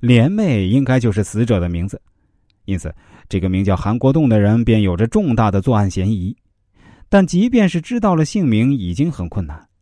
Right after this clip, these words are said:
那个时候没有互联网，那只好用一个笨办法，用调查人口的方式来寻找。如果真调查到了一个来自山东的名叫韩国栋的人，由此还调查到一个叫黄连妹的人，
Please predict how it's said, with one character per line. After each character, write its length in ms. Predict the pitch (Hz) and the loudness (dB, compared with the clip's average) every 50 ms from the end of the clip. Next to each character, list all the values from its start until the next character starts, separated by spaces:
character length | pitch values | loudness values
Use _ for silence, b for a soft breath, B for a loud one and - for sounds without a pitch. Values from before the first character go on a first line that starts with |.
| _ _ _ - | _ _ _ 0
那 180 | 117 127 123 | 2 4 4
个 80 | 101 104 | 4 2
时 100 | 90 104 | -2 -2
候 160 | 87 104 104 | -2 -2 -2
没 140 | 98 101 113 | 0 2 2
有 120 | 117 110 104 | 2 0 0
互 140 | - 113 | 0 0
联 140 | 104 107 123 | 0 0 0
网， 160 | 123 92 - - _ b b b b b b | -2 -4 -8 -14 _ b b b b b b
那 140 | b 170 147 | b -2 0
只 240 | - 139 131 151 170 | 2 2 4 4 4
好 220 | 139 143 120 123 | 4 4 4 4
用 180 | 135 127 117 104 | 4 4 4 2
一 160 | 98 113 139 | 0 0 0
个 80 | 131 | 0
笨 220 | 113 - 120 104 92 | 2 0 0 0 0
办 160 | 90 85 73 | -2 -4 -6
法， 240 | - - 85 - _ b b b b b b b b b | -8 -12 -20 -20 _ b b b b b b b b b
用 280 | b - 117 120 117 117 | b 0 2 2 2 2
调 280 | 117 165 160 139 113 104 | 2 2 2 4 4 2
查 180 | - 110 117 123 | 2 2 2 2
人 220 | 117 123 175 208 | 2 2 0 -2
口 220 | - - 101 87 | -4 -4 -6 -4
的 80 | 87 101 | -4 -4
方 240 | - - 127 127 120 | -2 0 0 0 0
式 520 | - 113 104 98 95 92 90 90 87 90 92 - _ _ _ _ | -2 -2 -2 0 0 0 -2 -2 -4 -6 -10 -14 _ _ _ _
来 180 | - 95 101 104 | -4 -2 -2 -2
寻 200 | - 101 92 87 | -2 -2 -4 -6
找。 160 | - - - _ _ _ _ _ _ _ _ _ _ _ _ _ _ _ _ _ b b b b b b b b | -6 -10 -12 _ _ _ _ _ _ _ _ _ _ _ _ _ _ _ _ _ b b b b b b b b
如 200 | b 185 226 240 | b 2 2 2
果 140 | - 196 185 | 4 2 2
真 180 | 175 214 220 220 | 4 2 -2 0
调 240 | - 233 220 170 | 2 2 2 2
查 180 | 135 - 135 147 | 2 2 0 0
到 180 | 151 170 156 139 | 0 0 2 2
了 100 | 131 131 | 2 2
一 100 | 139 147 | 0 0
个 80 | 151 | 0
来 160 | 131 127 135 | 0 0 0
自 160 | 147 143 147 131 | 0 -2 -2 -2
山 240 | - 175 170 170 | -2 -2 -2 -2
东 160 | 165 175 175 165 | -2 -2 -2 2
的 140 | 147 131 | 2 2
名 160 | 120 120 135 139 | 4 4 2 2
叫 160 | 139 131 123 | 2 0 0
韩 200 | 127 131 139 160 | 0 -2 -4 0
国 140 | 175 180 185 | 0 0 0
栋 180 | 226 220 185 | 0 0 0
的 120 | 131 110 104 | 0 2 2
人， 480 | 101 101 107 127 135 135 131 127 120 - | 2 2 2 2 0 0 -2 -2 -4 2
由 180 | 120 131 156 | 4 4 4
此 200 | 165 - 139 131 | 4 2 0 0
还 120 | 117 135 143 | 0 0 -2
调 220 | 139 165 147 131 | -2 -2 -2 -2
查 160 | 117 127 127 | -2 -2 -2
到 160 | 131 135 123 | 0 0 0
一 80 | 117 123 | 0 0
个 160 | 120 135 131 | 0 -2 -2
叫 260 | 123 139 120 117 117 117 | 0 0 2 2 2 0
黄 340 | - - 117 120 139 160 170 | 0 -2 -2 -2 -2 -2 0
连 280 | 151 123 120 135 156 | 0 2 2 2 0
妹 240 | 175 185 190 175 147 | -2 -2 0 0 2
的 140 | 113 113 104 | 2 2 0
人， 320 | 98 98 104 120 123 117 | 2 2 2 0 0 -2